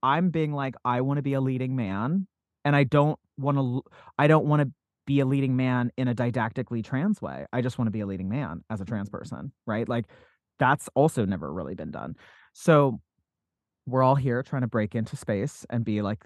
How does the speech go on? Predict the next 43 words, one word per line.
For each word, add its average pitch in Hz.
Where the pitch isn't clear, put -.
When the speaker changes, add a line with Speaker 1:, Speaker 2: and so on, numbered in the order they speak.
Speaker 1:
you 127
know, 95
cycle 101
breakers 104
or, 104
or 104
creating 101
new 95
realms, 101
world 110
building. 98
S-, -
what 156
is, 180
do 139
you 135
have 117
a 139
spiritual 143
practice? 139
Do 131
you 117
have, 117
like, 110
a 127
spiritual 110
journey 165
that 151
you've 147
been 147
on? 143
Were 120
you 110
raised 104
Catholic? 151
I 123
have 120
no 117
idea, 156
I'm 127
so 120
curious, 143
like, 123